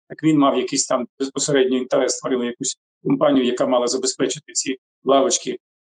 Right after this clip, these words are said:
е, спеціальними пристроями, щоб пенсіонери могли робити там якісь вправи під, е, м-, м-, музику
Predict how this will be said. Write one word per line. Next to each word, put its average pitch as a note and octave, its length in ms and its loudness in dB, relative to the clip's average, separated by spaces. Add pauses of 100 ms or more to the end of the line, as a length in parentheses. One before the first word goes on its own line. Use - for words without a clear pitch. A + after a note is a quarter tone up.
е, B2+ 80 -4
спеціальними B2+ 540 0
пристроями, C#3+ 520 0
щоб - 280 -4
пенсіонери C#3+ 500 2
могли A#2+ 220 0
робити B2+ 300 2
там A#2+ 160 -2
якісь - 280 -6
вправи B2+ 320 2
під, C3 180 -6 (200)
е, A#2 40 0 (720)
м-, C3+ 140 0
м-, - 260 -2
музику C3+ 540 2